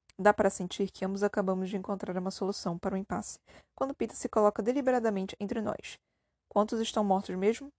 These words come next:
pergunta ele. "Sai daí, seu idiota", penso, mas ele permanece firmemente plantado entre nós dois. "É difícil dizer",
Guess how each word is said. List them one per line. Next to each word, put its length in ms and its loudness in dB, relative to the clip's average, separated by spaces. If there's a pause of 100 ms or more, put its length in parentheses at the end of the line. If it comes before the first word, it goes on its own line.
(120)
pergunta 400 -2
ele. 240 -4 (1300)
"Sai 240 2
daí, 180 6
seu 160 0
idiota", 440 -4 (300)
penso, 340 -10 (280)
mas 160 -2
ele 100 2
permanece 600 -2
firmemente 640 -2
plantado 400 -2
entre 180 -6
nós 220 -2
dois. 340 -10 (580)
"É 120 0
difícil 340 -4
dizer", 400 0